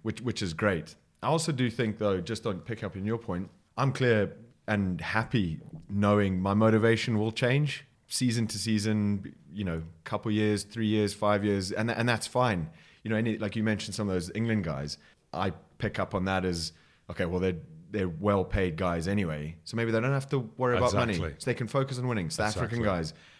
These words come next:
Speaker 1: okay, maybe they're not worried about money, but all their pond goes into the Z A R, so, like, money then probably isn't an issue for them 'cause that's their reality, but then they wanna have fun, like, they're in a different environment. And that's all good. Earlier in that five years before that,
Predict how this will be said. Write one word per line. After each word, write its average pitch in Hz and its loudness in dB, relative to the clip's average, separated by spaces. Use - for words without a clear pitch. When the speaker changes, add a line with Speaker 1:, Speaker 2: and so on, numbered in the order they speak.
Speaker 1:
okay, 98 0
maybe 101 4
they're 95 2
not 107 0
worried 110 2
about 98 2
money, 92 2
but 90 -2
all 101 -4
their 90 0
pond 95 -2
goes 90 -2
into 95 -6
the 90 -2
Z 92 0
A 92 2
R, 90 2
so, 101 -2
like, 90 -2
money 101 0
then 98 0
probably 147 -2
isn't 139 0
an 131 2
issue 127 -4
for 123 -6
them 82 -2
'cause 101 -6
that's 104 0
their 107 2
reality, 107 0
but 98 -4
then 107 4
they 101 4
wanna 98 0
have 92 -2
fun, 85 0
like, 90 -6
they're 95 -2
in 92 -2
a 92 -2
different 92 -4
environment. 90 -2
And 107 0
that's 113 0
all 104 2
good. 120 2
Earlier 120 2
in 110 2
that 107 -2
five 110 -2
years 104 2
before 113 -2
that, 87 -4